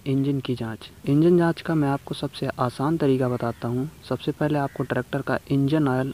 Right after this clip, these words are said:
और रेडिएटर देखना है। इसमें देखना यह है कि इसमें दोनों चीज़ें नॉर्मल होनी चाहिए, क्योंकि जो मैं तरीका बताऊँगा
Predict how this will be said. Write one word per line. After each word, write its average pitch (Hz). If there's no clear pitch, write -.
और 135
रेडिएटर 131
देखना 120
है। 113
इसमें 165
देखना 151
यह 156
है 139
कि 156
इसमें 147
दोनों 139
चीज़ें 135
नॉर्मल 143
होनी 123
चाहिए, 113
क्योंकि 147
जो 156
मैं 139
तरीका 139
बताऊँगा 131